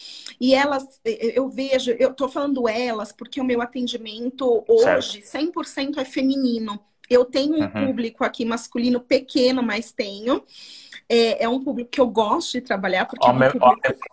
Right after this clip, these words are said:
Speaker 2: regra, tem mais vergonha de pedir ajuda nessas partes do, do vestir, do cuidar da imagem, do vestir bem. E,
Speaker 1: Isso.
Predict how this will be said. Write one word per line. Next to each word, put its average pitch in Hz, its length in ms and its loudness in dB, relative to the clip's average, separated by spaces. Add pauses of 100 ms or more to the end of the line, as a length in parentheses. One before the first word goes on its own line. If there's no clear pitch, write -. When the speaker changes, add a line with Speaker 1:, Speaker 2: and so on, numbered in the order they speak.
Speaker 2:
regra, 127 260 0
tem 131 100 6
mais 127 260 4
vergonha 113 600 6
de 107 120 -2
pedir 120 320 4
ajuda 110 520 4
nessas 101 360 0
partes 98 500 2
do, 107 340 2
do 113 160 6
vestir, 139 540 2
do 117 140 2
cuidar 110 420 4
da 107 100 4
imagem, 113 760 4
do 104 100 4
vestir 101 420 -2
bem. 127 460 2 (480)
E, 123 800 6
Speaker 1:
Isso. - 80 -10